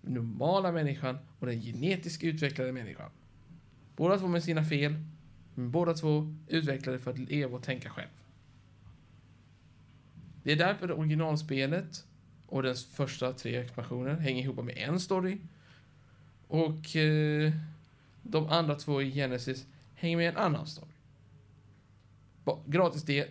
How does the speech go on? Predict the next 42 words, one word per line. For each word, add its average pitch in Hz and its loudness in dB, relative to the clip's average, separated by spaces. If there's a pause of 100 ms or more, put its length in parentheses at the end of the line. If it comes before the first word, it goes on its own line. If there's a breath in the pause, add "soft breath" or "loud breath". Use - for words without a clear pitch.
D 143 -2
L 135 2
C-erna, 143 0
det 160 6
är 156 8
bara 151 6
sidostories 127 0
och - -6
det 131 2
betyder 131 2
att 127 0
du 127 -2
kan 127 0
göra 127 2
vad 120 -2
du 120 -2
vill 185 4
med 190 0
dem. 185 0 (240 loud breath)
Du 131 -6
kan 131 -2
bygga 131 0
på 127 -2 (640 loud breath)
Ragnarök 143 0
och 143 -2
vara 135 -2
på 131 -4
en 127 -4
underjordisk 135 0
ö. 185 2 (880 loud breath)
Ja, 147 2
det 143 0
finns 123 -4
en 127 -2
underjordisk 123 -4
ö 143 0
faktiskt, 139 -6
med 139 0
mindre 139 -2
i 131 0
en 131 -2
vulkan. 135 -2